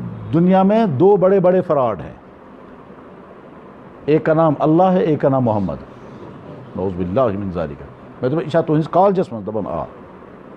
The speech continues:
مےٚ دوٚپُس، "مُلاقات ہے کیٛاہ گژھِ؟" دوٚپُن، "مُشکِل چھُ، سُہ چھُنہٕ ماننٕے نہٕ کٲنٛسہِ نِش ہیوٚن۔ یہِ کَمہِ قٕسمُک اِنسان چھُ؟"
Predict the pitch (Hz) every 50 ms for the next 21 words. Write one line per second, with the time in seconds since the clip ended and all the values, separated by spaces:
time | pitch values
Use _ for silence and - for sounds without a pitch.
0 | - - - - - - - - - - - - - - - - - - - -
1 | - 143 151 147 120 139 165 190 190 175 208 196 170 165 208 202 220 180 139 151
2 | 135 - 123 107 131 139 151 131 135 156 - - - 131 101 - - - - -
3 | 139 127 147 139 156 185 180 170 156 143 135 120 123 117 110 - 104 92 - -
4 | 64 - - - - - - - - - - - - - - - - - - -
5 | - - 156 - 240 240 220 185 226 - 180 202 151 165 139 120 - 120 98 85
6 | 80 -